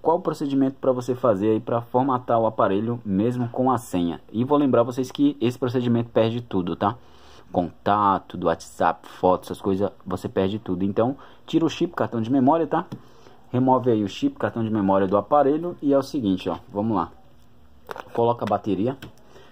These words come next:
no aparelho. Aqui você vai segurar, ó, volume pra cima, botão power e o home, tá bom? Vamos lá. Segura esses três ao mesmo tempo, tá bom?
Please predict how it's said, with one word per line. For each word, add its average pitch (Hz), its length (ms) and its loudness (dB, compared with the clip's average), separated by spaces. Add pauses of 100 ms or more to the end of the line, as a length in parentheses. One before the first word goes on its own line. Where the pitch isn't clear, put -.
(160)
no 92 140 -2
aparelho. 98 520 0 (460)
Aqui 113 240 -6
você 131 180 -4
vai 123 120 0
segurar, 117 440 0
ó, 92 180 0 (300)
volume 123 760 2 (420)
pra 104 160 2
cima, 107 460 0 (720)
botão 151 520 0 (160)
power 151 440 4 (440)
e 151 160 -2
o 208 240 -2 (320)
home, 117 300 2
tá 107 140 0
bom? 135 260 2 (140)
Vamos 107 280 -2
lá. 87 160 -2 (340)
Segura 135 340 -4
esses 160 220 -10
três 123 560 0
ao 127 120 0
mesmo 147 360 0
tempo, - 360 -8
tá 90 120 0
bom? 104 240 0